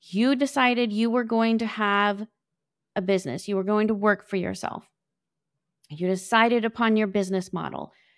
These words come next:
You made a million and one decisions. That, that is your number one job as a business owner, is to make decisions, and you need to make 'em quick,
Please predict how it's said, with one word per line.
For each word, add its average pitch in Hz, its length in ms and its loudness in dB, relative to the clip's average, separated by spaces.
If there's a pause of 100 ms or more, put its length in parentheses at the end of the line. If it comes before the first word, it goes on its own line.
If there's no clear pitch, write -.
(160)
You 101 440 0 (380)
made 208 300 0 (460)
a 226 80 4
million 294 520 6
and 320 160 2
one 262 220 4
decisions. 196 640 -2
That, 247 240 2
that 277 140 4
is 285 120 -2
your 240 120 0
number 311 360 4
one 320 200 4
job 262 240 4
as 233 100 0
a 233 40 2
business 202 400 0
owner, 165 220 -2
is 180 140 -2
to - 80 -4
make 233 240 2
decisions, 214 460 0
and 190 80 -2
you 196 80 0
need 202 100 -2
to 196 60 0
make 202 140 2
'em 190 100 -4
quick, - 300 -2